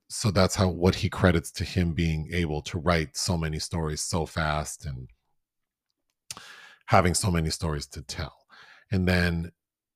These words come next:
we see that he did wrote a, write a play and tried to put it on. It was not successful. He tried and tried and tried to the point where he was living out of his car, which is what people like to cite as his stint of being homeless.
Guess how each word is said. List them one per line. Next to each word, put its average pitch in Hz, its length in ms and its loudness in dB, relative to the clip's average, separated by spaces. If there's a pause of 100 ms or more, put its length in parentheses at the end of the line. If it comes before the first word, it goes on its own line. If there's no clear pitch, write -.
(180)
we 92 260 -2
see 92 360 -2
that 85 240 -4
he 90 240 -6
did 113 280 0
wrote 82 180 0
a, 76 60 -6 (260)
write 87 300 0
a 85 120 -4 (340)
play 78 600 -4
and 90 120 -4
tried 92 220 0
to 85 80 -4
put 101 200 0
it 85 100 0
on. 78 320 -2
It 78 80 -4
was 76 140 -8
not 85 200 -2
successful. 76 800 -6 (220)
He 95 160 0
tried 92 320 4
and 90 100 -2
tried 87 240 0
and 85 100 -4
tried 82 540 -2
to 95 100 -8
the 85 80 -6
point 90 280 0
where 82 80 0
he 90 160 -2
was 82 120 0
living 82 240 0
out 78 140 -2
of 80 80 -6
his - 160 -10
car, 78 540 -4 (340)
which 98 160 -2
is 90 100 -2
what 87 100 -2
people 92 280 -2
like 85 220 0
to 85 100 -6
cite 85 320 0
as 80 160 -4
his 85 260 -6
stint 90 400 -4
of 71 120 -12
being 78 180 -6
homeless. 78 640 -6